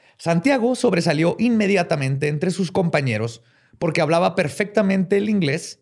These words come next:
y tenía ojos azules, por lo que todos comenzaron a llamarle el Jimmy. <laughs>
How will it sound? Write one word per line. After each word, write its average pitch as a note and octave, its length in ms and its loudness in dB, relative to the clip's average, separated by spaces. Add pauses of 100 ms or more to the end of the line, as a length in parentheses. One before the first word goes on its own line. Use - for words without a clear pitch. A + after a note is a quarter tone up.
y A3 120 0
tenía D#3 480 -2
ojos C#3 280 -4
azules, E3+ 640 -2 (680)
por G#3+ 120 0
lo A#3+ 120 4
que C4 100 -2
todos F#3 480 2
comenzaron D3+ 480 0
a D#3+ 60 -2
llamarle D3+ 580 -2
el F#2+ 240 -4
Jimmy. G#2+ 340 -6 (380)
<laughs> - 100 -8